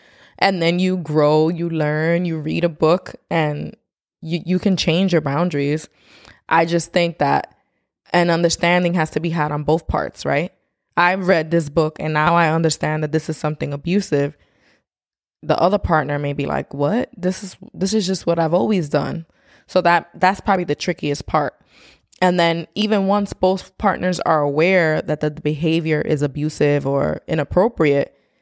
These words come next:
is breaking out of that habit, right? Because when you're so used to doing something, it becomes like breathing, walking, riding a bike. Like, you just fall into these patterns, right?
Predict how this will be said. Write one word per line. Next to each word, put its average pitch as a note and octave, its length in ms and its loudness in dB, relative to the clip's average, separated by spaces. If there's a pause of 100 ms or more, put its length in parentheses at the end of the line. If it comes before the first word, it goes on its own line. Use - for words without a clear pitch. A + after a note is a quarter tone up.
(320)
is D#3+ 160 2
breaking E3 420 0
out D3 140 0
of D3 80 -2
that C#3 160 0
habit, D3 420 0 (340)
right? C#3 300 -4
Because D#3+ 340 0
when D#3+ 140 -2
you're E3+ 340 2 (140)
so A3 280 2
used G#3 260 -2
to F3+ 80 0
doing F#3+ 260 0
something, E3 340 -4
it D#3+ 60 -6
becomes G3+ 340 -2
like E3+ 220 -2
breathing, E3 500 -2
walking, D#3 440 0
riding E3+ 360 2
a E3 40 -2
bike. D3+ 400 0
Like, D3 180 -2
you E3+ 80 -2
just F3 240 -4
fall E3 320 2
into E3+ 240 -4
these D#3 180 -4
patterns, D3+ 720 -2
right? D3 280 0